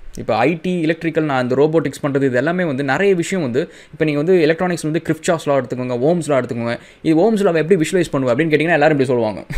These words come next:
<laughs> ஓகேவா? அஹ், இது வந்து just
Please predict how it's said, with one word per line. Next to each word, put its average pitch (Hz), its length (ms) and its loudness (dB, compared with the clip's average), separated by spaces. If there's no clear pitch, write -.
<laughs> - 340 -20
ஓகேவா? 127 360 4
அஹ், 120 240 4
இது 151 120 4
வந்து 185 220 8
just - 360 0